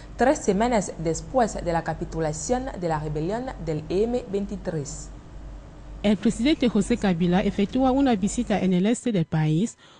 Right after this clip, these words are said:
Speaker 2: un desplazamiento símbolo de la restauración de la autoridad del Estado, tres semanas después de la capitulación de la rebelión del Movimiento veintitrés.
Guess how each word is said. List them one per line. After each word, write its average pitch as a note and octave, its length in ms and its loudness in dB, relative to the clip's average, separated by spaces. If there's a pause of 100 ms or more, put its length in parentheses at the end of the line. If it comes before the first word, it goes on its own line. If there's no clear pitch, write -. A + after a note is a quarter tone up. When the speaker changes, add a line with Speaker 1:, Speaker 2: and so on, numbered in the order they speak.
Speaker 2:
un C4+ 100 2
desplazamiento B3 720 2
símbolo A#3 540 4
de G3+ 120 2
la F#3 120 4
restauración F#3 720 2
de G3+ 80 2
la F#3 80 4
autoridad F3 580 0
del E3+ 180 2
Estado, G3+ 500 0 (320)
tres C#4+ 180 2
semanas B3 380 2
después G#3+ 320 2
de A3 80 2
la F#3+ 100 4
capitulación F#3 720 0
de F3+ 220 4
la F3 240 2
rebelión F3 580 2
del D#3+ 140 2
Movimiento E3 500 2
veintitrés. D3 720 -2